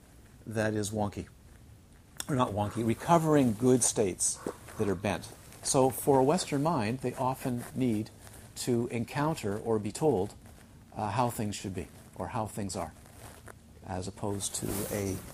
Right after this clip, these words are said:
other cultural way of saying, "No, no, no, this, uh, don't have this," or whatever like that.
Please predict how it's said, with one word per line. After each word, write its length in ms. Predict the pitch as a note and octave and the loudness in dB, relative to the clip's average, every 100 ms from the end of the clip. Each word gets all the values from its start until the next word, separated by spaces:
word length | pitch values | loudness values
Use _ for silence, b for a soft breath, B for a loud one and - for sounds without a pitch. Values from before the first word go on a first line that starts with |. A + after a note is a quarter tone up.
| - - | -12 0
other 260 | B2+ C3 A#2+ | 4 4 2
cultural 540 | - A#2 A#2+ - G#2 | 2 0 0 -2 -2
way 260 | G#2 G#2 G2+ | 0 2 2
of 80 | F#2+ | 0
saying, 340 | F#2+ F2+ F#2 | 0 -2 -2
"No, 160 | A2+ G#2+ | -2 -2
no, 160 | F#2+ | -4
no, 320 | G2 G2+ G2+ | -6 -6 -6
this, 320 | G2 F#2+ - - | -6 -6 -6 -10
uh, 60 | - | -8
don't 180 | G2+ F#2 | -6 -4
have 260 | G#2 G2+ | -4 -4
this," 240 | G#2 G2 - | -2 -2 -4
or 60 | |
whatever 200 | - - - - | -8 -12 -12 -12
like 160 | - - | -12 -12
that. 140 | - | -14